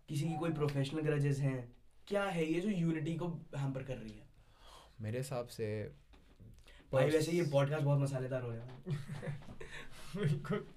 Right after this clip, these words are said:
Speaker 2: भाई, अब, अब एकदम ऑनेस्ट में रहता ही हूँ यार, मैं अपनी भी गलती पहले ही निकाल देता हूँ सामने वाले, अब मैं ऐसे ही, ऐसा सही हूँ यार, अब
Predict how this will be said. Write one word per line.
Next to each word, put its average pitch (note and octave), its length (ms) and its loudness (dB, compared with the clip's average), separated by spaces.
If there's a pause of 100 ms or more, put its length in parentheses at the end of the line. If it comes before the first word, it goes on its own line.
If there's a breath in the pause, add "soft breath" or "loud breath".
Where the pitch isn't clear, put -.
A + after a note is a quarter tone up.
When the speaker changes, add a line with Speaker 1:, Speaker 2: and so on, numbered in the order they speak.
(160)
Speaker 2:
भाई, A2+ 200 0
अब, A2 320 0
अब A#2 120 -4
एकदम B2 260 -2
ऑनेस्ट A#2+ 300 -4
में B2+ 100 0
रहता F#2+ 260 -2
ही G#2 100 -2
हूँ F#2+ 100 -4
यार, F#2 200 -4
मैं G2+ 120 -4
अपनी G#2+ 220 -2
भी A2 100 0
गलती A2 340 -2
पहले G#2+ 280 -2
ही G#2+ 60 -2
निकाल G2+ 340 -2
देता G2 220 -4
हूँ G#2 220 -4
सामने G#2 300 -4
वाले, G#2+ 140 -2
अब - 240 -4
मैं A2 280 -2
ऐसे G#2 180 -4
ही, - 60 -8
ऐसा A#2+ 260 -2
सही B2 180 -2
हूँ G2 140 -4
यार, G2 160 -8
अब G2 60 -10